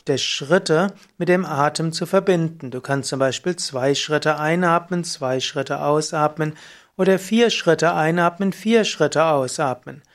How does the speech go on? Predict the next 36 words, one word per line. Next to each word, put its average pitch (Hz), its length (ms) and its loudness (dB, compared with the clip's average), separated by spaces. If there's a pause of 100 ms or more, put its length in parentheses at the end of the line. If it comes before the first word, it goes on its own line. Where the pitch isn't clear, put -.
(440)
Oder 156 380 6
wenn 143 140 0
du 120 140 -2
willst, 156 380 4
kannst 160 240 -2
du 185 60 0
eine 170 160 0
echte 156 360 0
Atemübung 175 760 0
daraus 156 440 2
machen. 170 360 2 (380)
Zum 151 160 -4
Beispiel 165 600 0 (300)
vier 156 340 2
Schritte 147 420 0
einatmen, 160 720 2
zwei 123 380 -4
Schritte 143 400 -2
anhalten, 165 800 0
vier 151 300 2
Schritte 143 440 -2
ausatmen, 156 640 -2
zwei 127 320 -2
Schritte 160 380 -2
anhalten. 147 720 -4 (480)
Du 214 80 0
kannst 208 260 2
das 240 140 2
auch 131 160 -2
noch 135 140 -2
mit 160 160 0
einem 160 280 2
Mantra 160 520 0
verbinden. 131 800 -2
Zum 185 180 -2
Beispiel 180 480 2